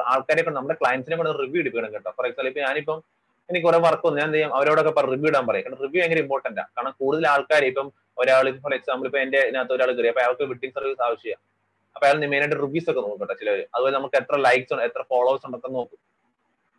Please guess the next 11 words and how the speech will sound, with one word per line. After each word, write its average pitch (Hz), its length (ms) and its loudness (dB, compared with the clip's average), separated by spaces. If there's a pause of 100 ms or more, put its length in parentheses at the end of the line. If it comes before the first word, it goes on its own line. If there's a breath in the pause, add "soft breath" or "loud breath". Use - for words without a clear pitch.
(680)
അതൊക്കെ 151 240 0
ഭയങ്കര 165 240 4
ഇമ്പോർട്ടന്റ് 156 260 2
ആയിട്ടുള്ള 160 200 2
കാര്യം. 135 240 4
നമ്മൾ 156 220 -2 (120)
മാക്സിമം 147 260 0
ആൾക്കാർ 151 220 2 (140)
റിവ്യൂസ് 160 260 -4
എടുപ്പിക്കണം 113 260 -8
കേട്ടോ. 107 120 -6